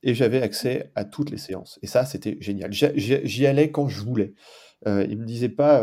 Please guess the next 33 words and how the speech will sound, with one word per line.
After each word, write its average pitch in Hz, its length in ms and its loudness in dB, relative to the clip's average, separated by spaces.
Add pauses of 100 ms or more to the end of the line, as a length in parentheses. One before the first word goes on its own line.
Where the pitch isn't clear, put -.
heu : « - 80 -2
Non, 135 140 -2
cette 127 240 -4
fois, 131 100 -2
ça 135 140 -4
m'emmerde, 104 480 -4
tu 101 140 -14
viens 107 160 -4
pas 127 180 0
parce 127 160 -12
qu'on 104 120 -8
est 107 60 -4
trop 117 140 -8
nombreux. » 107 300 -8
Non, 120 160 -8
en 107 40 -10
fait, 143 140 -4
j'y, - 160 -16
j'y 107 160 -2
allais 107 140 0
quand 151 220 0
je - 140 -8
voulais 120 280 -6 (340)
et 113 220 0
heu, - 80 -6 (100)
à 101 60 -4
la, 95 80 -6
à - 100 -6
la 98 80 -6
fréquence 143 440 -6
que 123 100 -6
je 104 100 -8
voulais. 95 200 -8